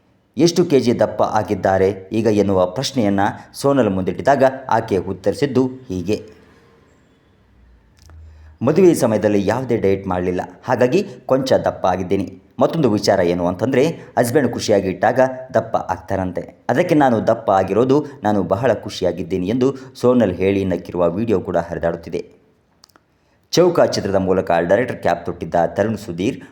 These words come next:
ಬಳಿಕ ರಾಬರ್ಟ್ ಹಾಗೂ ಕಾಟೇರ ಚಿತ್ರಗಳ ಮೂಲಕ ಹ್ಯಾಟ್ರಿಕ್ ಬಾರಿಸಿದ್ದಾರೆ. ದರ್ಶನ್ ಜೊತೆ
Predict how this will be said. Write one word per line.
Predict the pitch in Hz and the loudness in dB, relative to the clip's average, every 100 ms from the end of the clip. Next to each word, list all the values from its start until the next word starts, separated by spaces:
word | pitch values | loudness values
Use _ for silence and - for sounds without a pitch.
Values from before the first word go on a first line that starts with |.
| - | -8
ಬಳಿಕ | 85 127 127 | -2 -2 2
ರಾಬರ್ಟ್ | 95 92 95 92 - | 2 4 2 0 -2
ಹಾಗೂ | 98 127 190 | -2 2 2
ಕಾಟೇರ | 190 - 107 110 143 110 | 2 -4 -2 0 0 0
ಚಿತ್ರಗಳ | - 98 92 90 | -4 -2 0 0
ಮೂಲಕ | 87 87 82 | 0 -2 -2
ಹ್ಯಾಟ್ರಿಕ್ | 85 135 147 101 - - | 0 -2 -2 -6 -8 -4
ಬಾರಿಸಿದ್ದಾರೆ. | 151 - - 180 - - - _ _ _ - | -2 -4 -6 -4 -4 -6 -16 _ _ _ 2
ದರ್ಶನ್ | 165 175 | 4 2
ಜೊತೆ | 120 123 165 | 2 2 0